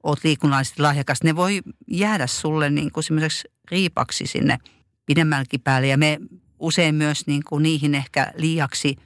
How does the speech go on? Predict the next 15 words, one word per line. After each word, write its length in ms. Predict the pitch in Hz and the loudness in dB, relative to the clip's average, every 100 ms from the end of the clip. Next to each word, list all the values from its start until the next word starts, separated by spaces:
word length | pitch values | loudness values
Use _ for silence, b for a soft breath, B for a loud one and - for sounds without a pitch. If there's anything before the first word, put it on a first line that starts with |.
| b - 269 | b -20 -2
riputaan 440 | 160 160 151 151 165 | 0 2 2 2 2
kiinni, 400 | 196 190 165 135 | 2 2 2 0
että 260 | 131 107 143 | -2 0 2
no 160 | 151 - _ _ | 2 -2 _ _
enhän 360 | 147 147 135 139 | 0 0 2 2
mä, 240 | 143 151 143 | 2 0 -2
kun 300 | - 135 135 - _ | -4 -2 -4 -6 _
mulle 260 | 156 175 147 | -4 0 0
sanottiin 800 | - 165 156 - _ 131 117 123 - _ _ _ _ _ _ _ | 2 2 0 -4 _ -6 -6 -8 -12 _ _ _ _ _ _ _
ja 200 | 147 139 143 | -2 0 2
me 120 | 151 | 0
uskotaan, 640 | 160 - 147 151 135 127 | 0 0 -2 0 0 0
että 200 | - - | -4 -4
se 100 | - | 0
vaikuttaa 600 | 143 147 151 - _ - | 2 0 -2 -10 _ 0